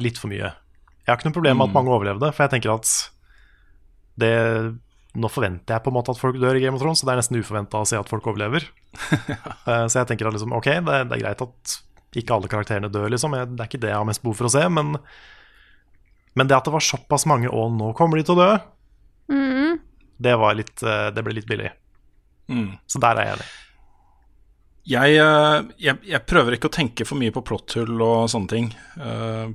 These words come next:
Speaker 2: akkurat når det gjelder Game of Thrones, og også en del andre ting. Eh, også når det gjelder spill. Fordi primærfunksjonen til Game of Thrones for meg har vært den derre hver mandag, sette meg ned med en ny episode,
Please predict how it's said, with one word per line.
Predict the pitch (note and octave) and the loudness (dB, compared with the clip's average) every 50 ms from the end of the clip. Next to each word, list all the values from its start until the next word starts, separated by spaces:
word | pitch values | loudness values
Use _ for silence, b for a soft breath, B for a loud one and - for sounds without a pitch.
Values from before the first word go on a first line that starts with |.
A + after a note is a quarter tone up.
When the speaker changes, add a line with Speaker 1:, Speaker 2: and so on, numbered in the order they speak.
| - _ _ _ _ _ _ _ _ _ _ - _ - | -14 _ _ _ _ _ _ _ _ _ _ -20 _ -8
Speaker 2:
akkurat | - - - B2+ A#2 A2 | -8 -6 -4 -4 -4 -2
når | A#2+ A#2 | -2 -2
det | A2 G#2 | -2 -2
gjelder | A2+ A2 | -2 -2
Game | G#2+ G2 | -2 -2
of | G#2 - | -2 -4
Thrones, | A2+ A2 - - | -4 -2 -2 -2
og | - A#2+ | -2 -2
også | A2+ - - D3 C#3 | -2 0 0 0 0
en | C3 | 0
del | A#2 A2+ | 2 0
andre | A#2 G#2 F2 E2+ F2 | 0 -2 -2 -4 -4
ting. | - A#2+ B2+ A#2 A2+ - - - - - - | -4 -4 -4 -6 -8 -14 -20 -20 -20 -14 -10
Eh, | - A2 A2 G#2+ G#2+ | -8 -6 -6 -4 -4
også | G#2+ G#2 - - C3 | -6 -6 -6 -4 -2
når | B2+ B2+ | 0 0
det | A#2 | 0
gjelder | G2 F#2+ G2+ - - | 0 -2 -4 -4 -2
spill. | - B2 C3 B2 A2 b b b b b b b b b b b b - _ - - _ - - - - - | -2 -2 -2 -2 -4 b b b b b b b b b b b b -20 _ -20 -20 _ -20 -20 -16 -10 -4
Fordi | - A#2+ A2+ A2+ A2 A2 A2+ A#2 B2 - - _ _ _ _ _ - - - - - - - - _ _ _ _ _ _ _ - - B2 - | -4 0 0 2 2 2 2 0 -2 -4 -10 _ _ _ _ _ -20 -20 -20 -20 -20 -20 -20 -20 _ _ _ _ _ _ _ -20 -16 -8 -4
primærfunksjonen | - C#3+ C#3 C#3 C3 B2+ A#2+ A2+ G#2+ G#2 G#2+ G#2+ - C3+ A#2+ - - C#3 C3 B2+ A#2+ | 0 0 2 2 4 6 6 6 6 4 2 0 -2 -6 -4 -2 -2 -2 -2 -2 -2
til | D3+ C#3 | -2 0
Game | C3 A#2+ A2+ A#2 | 2 2 2 0
of | A2+ - | -2 -2
Thrones | - B2 A#2+ B2 - - | -2 -2 0 -2 -2 -4
for | - - C3+ C3 C3 | -2 0 0 2 2
meg | C3 B2+ C3 C#3 E3 F3 D#3+ - | 2 4 4 4 4 2 0 0
har | - C3+ | 0 0
vært | A#2+ G#2+ - - - | 0 0 -2 -2 -2
den | C3 A#2+ A2 | -2 0 0
derre | G2+ A2 G#2+ A2 A2+ A2 A2+ A#2 | 0 0 0 0 2 0 0 0
hver | G#2 G#2 G#2+ G#2+ A2+ | -2 -2 0 0 0
mandag, | G#2 G2+ G2 F#2 G#2+ G#2+ A2+ A#2 A2 - - - b b b b b b | -2 -2 -2 -2 0 0 0 0 -2 -8 -14 -18 b b b b b b
sette | - - C3+ B2 - - | -4 -4 -4 -4 -2 -2
meg | B2+ B2 A#2+ | 0 2 2
ned | A#2 A2+ | 2 2
med | A#2+ B2 | 2 2
en | B2 B2 | 2 2
ny | A#2 A2 | 2 2
episode, | - B2+ - - B2 G2+ G2 A2 A2+ | 0 0 -2 0 0 0 2 4 4